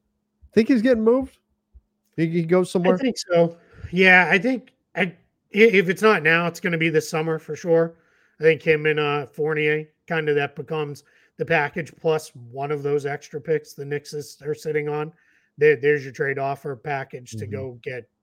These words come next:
Speaker 2: somebody. I am fairly well convinced that if Fournier is not moved by the deadline, the Knicks will pick up their team option on him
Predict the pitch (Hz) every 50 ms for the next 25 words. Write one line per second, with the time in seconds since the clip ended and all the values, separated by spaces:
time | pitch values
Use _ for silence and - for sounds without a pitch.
0 | _ - - 139 117 110 101 98 90 90 - _ _ - - - - - 165 180
1 | 190 190 175 147 - _ _ _ _ _ _ - 170 165 180 180 185 190 190 180
2 | 170 170 175 175 180 170 - 190 170 151 156 165 165 170 - - 165 151 147 135
3 | - - 147 135 147 147 151 151 151 151 147 135 143 143 143 123 120 127 135 135
4 | 135 143 143 139 131 120 110 123 123 123 135 147 147 151 156 160 160 _ _ _
5 | _ _ _ _ _ _ - 143 151 139 143 147 147 - - 160 147 143 143 -
6 | - - 175 165 - 143 131 139 143 _ _ - 143 139 135 - - 143 131 127
7 | 123 120 123 147 - - - 170 165 160 160 165 160 156 170 170 180 185